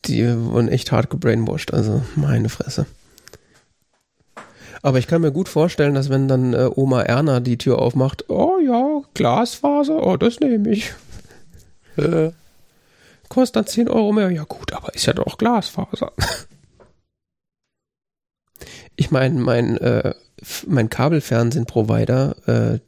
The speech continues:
Speaker 1: der ja auch immer bewirbt, dass er, dass er mir Internet geben könnte, ähm,
Speaker 2: Ja.
Speaker 1: der sagt, schreibt ja auch, äh, auf seiner Webseite, "Wir sind Ihr Glasfasernetzversorger." Ach so, interessant.
Speaker 2: Ja,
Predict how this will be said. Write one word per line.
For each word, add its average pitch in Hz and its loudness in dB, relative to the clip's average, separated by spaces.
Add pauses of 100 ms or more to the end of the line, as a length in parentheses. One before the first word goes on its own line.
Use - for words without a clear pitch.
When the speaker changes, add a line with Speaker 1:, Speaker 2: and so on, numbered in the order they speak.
(140)
Speaker 1:
der 104 2
ja 107 0
auch 151 2
immer 110 0
bewirbt, 113 0
dass 110 0
er, 107 2
dass 147 -2
er 107 2
mir 107 2
Internet 110 0
geben - 0
könnte, 120 0 (840)
ähm, 123 2
Speaker 2:
Ja. 117 4 (680)
Speaker 1:
der 107 2
sagt, 135 0
schreibt - 0
ja 123 2
auch, - -2
äh, 113 2
auf - -4
seiner 110 2
Webseite, 110 0
"Wir 165 2
sind 139 0
Ihr 123 4
Glasfasernetzversorger." 117 0 (920)
Ach - -2
so, 220 0 (500)
interessant. 156 2
Speaker 2:
Ja, 165 2